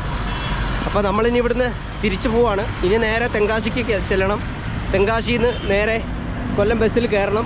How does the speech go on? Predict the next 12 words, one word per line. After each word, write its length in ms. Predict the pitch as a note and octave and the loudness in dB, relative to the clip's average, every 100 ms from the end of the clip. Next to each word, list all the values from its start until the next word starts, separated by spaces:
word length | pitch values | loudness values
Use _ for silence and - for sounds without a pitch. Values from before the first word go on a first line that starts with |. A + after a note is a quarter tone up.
| - | 2
പുനലൂർ 340 | G#3 G#3 A3 G3+ | 2 4 2 2
ഇറങ്ങണം. 260 | F3 F3 - - - - | 0 -2 -4 -6 -6 -2
അപ്പോൾ 140 | G3 | 2
ഇതൊക്കെയാണ് 300 | G3 G3+ A#3 A#3 | 2 2 0 0
നമ്മുടെ 180 | G#3+ A3 | 0 0
ഇന്നത്തെ 240 | A3 A#3 A3+ | 0 0 0
പ്ലാന്. 280 | F#3 G3 A#3 - - - - - - - - | 0 2 0 0 -2 0 0 0 0 0 0
അപ്പോൾ 200 | D3+ G3 F#3+ F#3 F3+ | 2 4 4 2 2
വീഡിയോ 200 | G3+ A#3 | 2 2
ഇഷ്ടപ്പെട്ട 280 | A3 A#3 A#3+ A3+ | 2 0 0 0
എല്ലാവരും 280 | A3 A#3 A#3 | 0 2 2
ഒന്ന് 140 | A3+ | 0